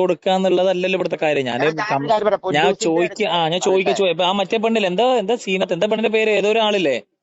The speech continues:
Speaker 2: ഏ.
Speaker 1: ആ പേര് എനിക്കറിയില്ല അവരുടെ. ആ മറ്റേ അവരെ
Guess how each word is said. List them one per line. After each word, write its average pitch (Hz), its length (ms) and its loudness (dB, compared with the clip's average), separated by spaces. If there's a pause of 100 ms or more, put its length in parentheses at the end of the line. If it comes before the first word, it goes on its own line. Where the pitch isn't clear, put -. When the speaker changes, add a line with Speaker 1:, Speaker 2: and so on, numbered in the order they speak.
(680)
Speaker 2:
ഏ. - 20 2 (360)
Speaker 1:
ആ 139 120 4
പേര് 151 180 2
എനിക്കറിയില്ല 202 360 0
അവരുടെ. 160 200 0 (160)
ആ 156 140 0
മറ്റേ 151 200 0 (260)
അവരെ 170 280 0